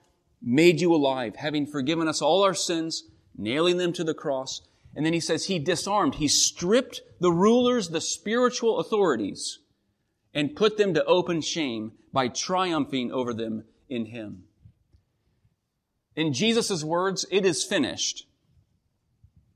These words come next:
Sin had been atoned for. Uh, the debt of our sin has been canceled. Our hearts cleansed. Reconciliation with God has occurred.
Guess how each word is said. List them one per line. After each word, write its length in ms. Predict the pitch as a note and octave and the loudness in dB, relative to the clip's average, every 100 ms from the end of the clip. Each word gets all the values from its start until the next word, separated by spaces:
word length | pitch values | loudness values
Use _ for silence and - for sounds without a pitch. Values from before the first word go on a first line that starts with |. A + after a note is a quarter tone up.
| _ _ _ _ | _ _ _ _
Sin 500 | - - G#3 A3 G#3 | 0 4 4 4 2
had 200 | F#3+ D#3+ | 0 0
been 120 | F3 | 0
atoned 440 | E3 F3 E3 E3+ | 0 0 0 -2
for. 320 | - G#2+ - A#2 _ _ _ _ _ _ _ _ _ _ _ _ | -4 -8 -8 -14 _ _ _ _ _ _ _ _ _ _ _ _
Uh, 80 | - - | -20 -10
the 180 | B2 D3 | 2 2
debt 580 | A#2 F3 F3 - - _ _ - | 4 0 0 -4 -14 _ _ -4
of 140 | C#3 | 2
our 100 | C#3 | 4
sin 240 | - D#3 | 4 0
has 140 | C3+ A#2+ | 0 0
been 180 | C3 B2 | 0 -2
canceled. 540 | D3 C3 A#2+ G2+ F2 _ _ _ _ | -4 -6 -6 -10 -12 _ _ _ _
Our 160 | C#3 C#3+ | 2 2
hearts 440 | D#3+ F3+ - - | 4 4 4 -2
cleansed. 800 | - F3+ F3+ G#2+ G2 - - - _ _ _ _ _ | -2 0 2 0 -4 -10 -14 -16 _ _ _ _ _
Reconciliation 1080 | - D3 F#3+ G3+ - G#3 F#3 E3+ F3+ F3 E3+ | 2 4 6 4 4 6 6 6 4 4 2
with 180 | D3+ B2 | 0 0
God 500 | D3+ E3 A#2+ F2 A2 _ _ _ _ _ | 2 4 2 -2 -12 _ _ _ _ _
has 160 | C#3+ C3+ | -4 -4
occurred. 480 | - D#3 B2 G2+ | -2 0 0 -2